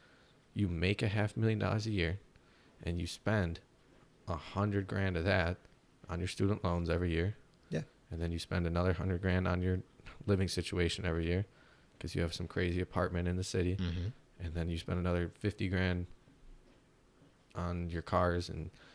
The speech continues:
Speaker 1: everything else is another hundred grand. And at the end of the day, you bring home a hundred grand. Like, how's that any different than the school teacher that works
Speaker 2: Yeah.
Speaker 1: at the high school? Like, they also bring home a hundred grand.
Speaker 2: It's all about living within your means. You can be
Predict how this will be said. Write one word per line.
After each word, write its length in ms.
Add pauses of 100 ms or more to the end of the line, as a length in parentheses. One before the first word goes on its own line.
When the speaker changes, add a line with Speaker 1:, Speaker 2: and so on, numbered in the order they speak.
(460)
Speaker 1:
everything 380
else 240
is 60
another 260
hundred 240
grand. 240
And 140
at 120
the 80
end 60
of 40
the 60
day, 180
you 180
bring 280
home 360 (200)
a 60
hundred 260
grand. 240 (160)
Like, 120
how's 200
that 120
any 180
different 420
than 160
the 100
school 280
teacher 380
that 200 (320)
works 180
Speaker 2:
Yeah. 60
Speaker 1:
at 60
the 80
high 120
school? 240
Like, 160 (240)
they 120
also 260
bring 160
home 160
a 60
hundred 240
grand. 240 (200)
Speaker 2:
It's 100
all 100
about 240
living 200
within 220
your 100
means. 460
You 160
can 200
be 480